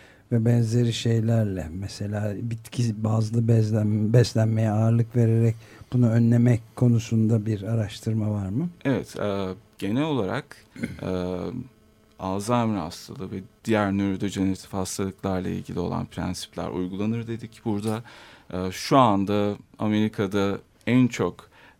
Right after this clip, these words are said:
Speaker 2: e, kabul edilen görüş, yaşam tarzı olarak özellikle de fiziksel egzersizi, e, düzenli yapan, uzun süre düzenli yapan, fiziksel egzersizden kasıt da hem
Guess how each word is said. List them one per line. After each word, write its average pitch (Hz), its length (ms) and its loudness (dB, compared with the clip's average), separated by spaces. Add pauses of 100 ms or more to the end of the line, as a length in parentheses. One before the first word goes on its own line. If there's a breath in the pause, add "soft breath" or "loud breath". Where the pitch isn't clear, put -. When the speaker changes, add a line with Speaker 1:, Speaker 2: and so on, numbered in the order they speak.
Speaker 2:
e, - 60 -4 (600)
kabul 127 240 4
edilen 90 500 0
görüş, 87 480 0 (600 loud breath)
yaşam 143 420 4
tarzı 92 460 2
olarak 85 440 -6
özellikle 107 840 -4
de 101 260 -2 (120)
fiziksel 117 720 -6
egzersizi, 95 1080 -6 (540 soft breath)
e, 90 400 -6 (360)
düzenli 110 440 0
yapan, 107 360 -8 (520 soft breath)
uzun 107 280 -2
süre 92 360 -8
düzenli 98 480 -4
yapan, 87 340 -8
fiziksel 98 480 -8
egzersizden 95 880 -6
kasıt - 480 -12
da 127 160 -8 (380 soft breath)
hem 101 280 -4